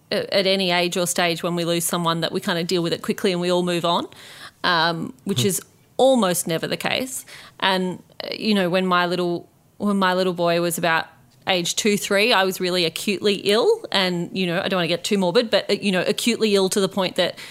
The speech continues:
Speaker 1: we were very much preparing for, um, what happens if I'm not around for the rest of his life. And I remember the, the most urgent thing for me <laughs> was,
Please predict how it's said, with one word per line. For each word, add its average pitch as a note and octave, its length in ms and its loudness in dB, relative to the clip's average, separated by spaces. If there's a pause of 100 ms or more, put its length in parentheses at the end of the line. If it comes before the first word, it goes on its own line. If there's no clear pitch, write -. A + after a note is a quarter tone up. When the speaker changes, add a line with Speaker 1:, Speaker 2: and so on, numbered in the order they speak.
(160)
Speaker 1:
we G#3+ 140 6
were G3 120 6
very F3+ 260 2
much - 220 -2
preparing F3 560 0
for, E3 420 -2 (420)
um, F3+ 360 0
what F3 200 2
happens E3+ 340 -4
if F3+ 100 -6
I'm F3 140 0
not E3+ 140 0
around D#3+ 320 -2
for F#3+ 80 -10
the F3+ 80 -2
rest E3+ 220 -4
of F3 80 -6
his F3 180 -4
life. E3 400 -4 (320)
And A3 100 2
I A3+ 80 2
remember C#4+ 320 0
the, G3+ 260 0
the G#3 160 -4
most G#3+ 320 -4 (160)
urgent B3 480 2
thing G#3 220 0
for G3 100 -2
me G3 460 -2
<laughs> - 80 -20
was, G#3 320 2